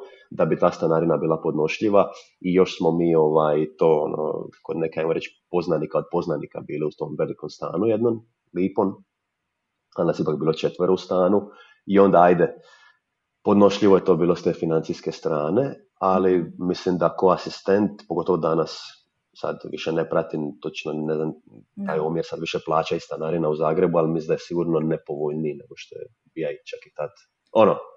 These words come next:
Speaker 1: mislim da je svima tu jasno što, o čemu priča, ne?
Speaker 2: Da.
Speaker 1: E, tako da, ja sam zaradit nešto sa strane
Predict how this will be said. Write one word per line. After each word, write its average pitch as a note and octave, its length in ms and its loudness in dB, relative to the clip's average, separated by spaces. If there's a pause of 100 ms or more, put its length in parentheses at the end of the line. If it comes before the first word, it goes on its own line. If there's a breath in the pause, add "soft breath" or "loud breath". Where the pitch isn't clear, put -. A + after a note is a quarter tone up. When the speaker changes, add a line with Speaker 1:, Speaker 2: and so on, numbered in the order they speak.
(460 soft breath)
Speaker 1:
mislim F2+ 260 0
da D#2+ 60 2
je D#2 60 2
svima E2 320 -2
tu F2 120 0
jasno D#2 360 0
što, - 200 -14
o D#2 100 -4
čemu D#2+ 260 -4
priča, D#2 400 -6
ne? F2 100 -8 (600)
Speaker 2:
Da. F3+ 140 -10 (220)
Speaker 1:
E, D#2 480 0 (600)
tako G#2+ 280 6
da, G2+ 160 8 (400)
ja G#2 140 4
sam G2 160 0
zaradit F2+ 400 4
nešto F#2 240 -2
sa - 120 -12
strane A#2 480 2